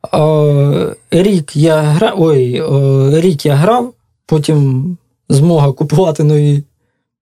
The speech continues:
зникла, але хотілося продовження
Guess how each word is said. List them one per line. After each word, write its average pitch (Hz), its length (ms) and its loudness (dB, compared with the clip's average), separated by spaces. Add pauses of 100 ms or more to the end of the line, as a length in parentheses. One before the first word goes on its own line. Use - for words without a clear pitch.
зникла, 185 520 0 (880)
але 165 920 0
хотілося 151 560 -2
продовження 175 840 0